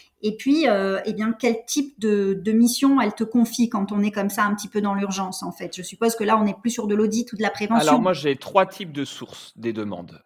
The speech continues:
Speaker 2: Euh, la première source, en termes de fréquence, c'est l'employeur. Et bien souvent, vo-, via son D R H, son directeur des relations sociales, euh, qui me sollicite par rapport à une situation dégradée. La deuxième type,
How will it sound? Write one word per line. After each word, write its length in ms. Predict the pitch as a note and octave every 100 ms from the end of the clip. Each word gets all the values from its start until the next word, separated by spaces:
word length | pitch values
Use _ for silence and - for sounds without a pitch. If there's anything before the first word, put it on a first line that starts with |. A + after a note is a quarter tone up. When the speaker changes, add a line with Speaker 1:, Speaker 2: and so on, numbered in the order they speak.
| -
Speaker 2:
Euh, 680 | C3 B2 A#2 A2+ A2 G#2+ G#2+ G2+ -
la 240 | A2 A#2+
première 540 | A#2 - G3+ G3+ F#3 -
source, 340 | - G3+ -
en 80 | C3+
termes 240 | B2+ B2+
de 140 | B2 A#2+
fréquence, 480 | - B2 C#3+ E3+ F3+
c'est 260 | - D#3+
l'employeur. 640 | C#3+ C3 D3 B2 F#2+ - _ _ _ _ _ _ _ _ _ _ _ -
Et 160 | A2+ A2+
bien 200 | A#2+ B2
souvent, 400 | C3 A#2+ D3 C#3
vo-, 280 | B2+ G#2+
via 220 | A2 A#2 A#2+
son 160 | B2+
D 260 | A#2+ A#2 A#2
R 100 | B2+
H, 320 | D#3+ - -
son 140 | - A#2+
directeur 560 | A#2 B2 A#2+ C3+ B2+
des 160 | A2 A2+
relations 380 | A2 A2+ - A#2
sociales, 580 | A#2+ - B2+ C#3+ F3+ - - - - -
euh, 380 | C3+ B2+ B2+ B2
qui 380 | A#2+ - C3+ B2+
me 360 | B2 A#2+ A#2 A2+
sollicite 600 | - B2+ B2+ E3+ E3+ E3+
par 140 | B2+
rapport 280 | A#2+ C#3+ C3
à 40 |
une 80 | B2+
situation 600 | B2 - C3+ C3 - C3+
dégradée. 520 | B2 A2 A2+ G#2+ G#2+
La 160 | G#2+ A#2+
deuxième 500 | A#2+ D#3+ D3 D#3+ C#3+
type, 240 | - D3